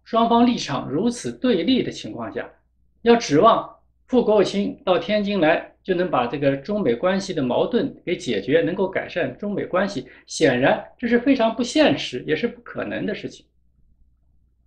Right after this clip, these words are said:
所以这一次副国务卿谢尔曼到天津，唯一可行的成果就是来商议拜登和习近平进行一个首脑峰会，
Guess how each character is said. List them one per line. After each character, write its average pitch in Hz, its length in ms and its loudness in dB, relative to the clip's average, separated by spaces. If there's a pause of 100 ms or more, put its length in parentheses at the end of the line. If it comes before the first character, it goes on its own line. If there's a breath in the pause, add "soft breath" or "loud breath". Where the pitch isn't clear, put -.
(760)
所 277 120 6
以 277 80 8
这 277 200 2
一 240 40 4
次 226 220 -2
副 233 180 -4
国 226 160 2
务 196 60 4
卿 214 220 -2
谢 247 200 2
尔 170 140 6
曼 185 240 2
到 185 140 2
天 214 280 -4
津， 208 280 -6
唯 196 160 4
一 277 160 6
可 - 260 -6
行 - 260 -6
的 - 280 -2
成 226 320 -4
果 - 360 -14 (280)
就 220 120 2
是 - 420 -4
来 151 280 0
商 214 420 2
议 170 280 -6 (180)
拜 190 180 2
登 190 160 0
和 180 120 -2
习 - 200 -10
近 180 220 -4
平 123 340 -6 (380)
进 185 180 -2
行 156 200 -6
一 170 80 -8
个 165 100 0
首 180 180 -2
脑 131 240 -2
峰 233 200 4
会， 240 200 0